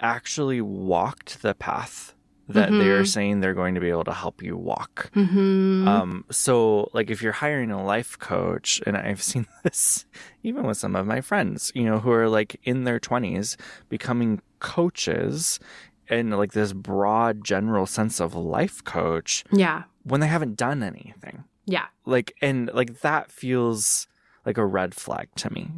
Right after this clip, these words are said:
Speaker 1: Like,
Speaker 2: Yeah.
Speaker 1: hire someone who has actually done or has been trained in, significantly trained in what you are wanting.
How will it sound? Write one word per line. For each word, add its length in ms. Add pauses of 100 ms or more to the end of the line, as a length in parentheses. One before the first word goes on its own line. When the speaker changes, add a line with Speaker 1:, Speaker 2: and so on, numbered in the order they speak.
(200)
Speaker 1:
Like, 260
Speaker 2:
Yeah. 120 (440)
Speaker 1:
hire 400
someone 380
who 160
has 240
actually 540
done 640 (680)
or 140
has 140
been 200
trained 600
in, 400
significantly 1000
trained 440
in 560 (640)
what 520
you 640
are 180
wanting. 600